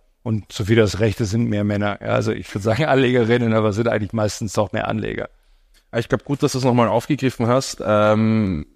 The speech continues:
Speaker 2: ich möchte noch einen Punkt bringen, weil ja auch, äh, die Regierung davor steht, irgendwie ein Altersvorsorgedepot zu machen und das Thema hoffentlich ein bisschen an Fahrt gewinnt. Ähm, blöd gefragt, denkt ihr, dass jetzt auch die Öffnung neuer Produktkategorien, wie beispielsweise in Private Markets, auch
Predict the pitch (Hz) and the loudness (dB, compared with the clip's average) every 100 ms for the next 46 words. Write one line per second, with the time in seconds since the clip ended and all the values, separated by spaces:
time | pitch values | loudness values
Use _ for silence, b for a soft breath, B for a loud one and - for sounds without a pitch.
0 | _ _ _ _ _ _ - 117 127 104 | _ _ _ _ _ _ -2 0 2 2
1 | 110 - 135 131 117 117 127 113 107 107 | 2 -2 -4 -4 -2 2 2 2 2 2
2 | 92 101 95 95 98 107 98 117 123 117 | 0 -2 -4 -2 -2 -6 -4 -2 2 0
3 | 104 107 107 - 113 104 110 107 98 104 | 0 -2 -2 -4 -4 -2 0 0 -2 -4
4 | 127 - 127 120 127 120 120 - 120 - | -4 0 0 2 0 2 0 0 -2 0
5 | 120 113 - 131 113 113 - - 120 123 | 0 0 0 -2 -2 -2 -6 -2 0 0
6 | 110 127 - 127 117 117 127 113 110 - | 0 -2 -2 -2 -2 -2 0 -2 0 -2
7 | 98 - 120 101 117 165 - _ _ _ | -2 -4 -4 0 0 0 -4 _ _ _
8 | _ - 117 117 117 - _ _ _ _ | _ 0 2 2 0 -8 _ _ _ _
9 | _ _ _ _ _ - 117 127 - 139 | _ _ _ _ _ 0 2 2 0 -2
10 | - 104 127 - 120 127 143 120 120 - | 0 0 0 -2 -2 0 0 0 -2 -4
11 | 107 - 110 98 - 127 117 107 117 - | -6 -4 -4 -4 -2 -2 0 0 0 -2
12 | - 139 - - 123 127 120 120 120 120 | -6 -8 -6 -2 0 0 0 0 0 0
13 | 113 101 113 - 113 110 107 104 117 - | 0 -2 -2 -2 0 0 0 -2 -2 -2
14 | 110 104 117 113 95 107 123 113 98 - | -2 0 0 -2 -2 -2 -4 -4 -4 -4